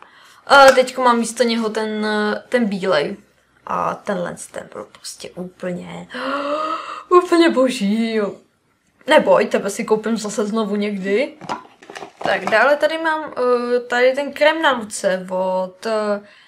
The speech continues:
Beauty Elements z řady z, ze Sienu, kterou už si nekoupíte, protože prostě ji tam přestali vyrábět.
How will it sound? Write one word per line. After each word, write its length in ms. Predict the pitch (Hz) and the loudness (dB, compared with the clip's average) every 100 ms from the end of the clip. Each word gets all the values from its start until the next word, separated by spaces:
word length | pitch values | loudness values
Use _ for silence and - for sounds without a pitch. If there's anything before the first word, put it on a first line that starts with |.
| _ _ - | _ _ -8
Beauty 360 | 220 302 311 - | -4 -2 -2 2
Elements 460 | 269 269 269 254 | 4 6 4 2
z 80 | 254 | -2
řady 540 | 254 247 240 247 247 | 0 2 2 4 2
z, 220 | 226 220 240 226 226 220 220 | 2 -2 0 0 -2 -2 -2
ze 140 | 240 | -4
Sienu, 440 | 240 - 214 190 | -2 0 0 0
kterou 420 | 190 - 208 208 202 | -6 -6 -2 0 0
už 400 | - 233 - - | -2 -10 -10 -6
si 160 | - | 0
nekoupíte, 720 | 247 247 208 196 196 185 - | 0 2 2 2 -2 -10 -10
protože 880 | 202 - 196 196 196 208 202 101 101 - _ _ _ _ _ _ _ _ _ _ _ _ - - - | -12 -12 -10 -8 -6 -2 -2 -2 -4 -10 _ _ _ _ _ _ _ _ _ _ _ _ -18 -18 -10
prostě 340 | 196 - 190 | -10 -8 -8
ji 240 | 185 180 | -8 -8
tam 220 | - 190 190 | -10 -10 -10
přestali 800 | - 190 - 180 175 175 175 175 | -12 -14 -10 -4 -2 -2 -2 -8
vyrábět. 760 | 175 175 165 170 180 - - | -12 -8 -6 -4 -4 -4 -8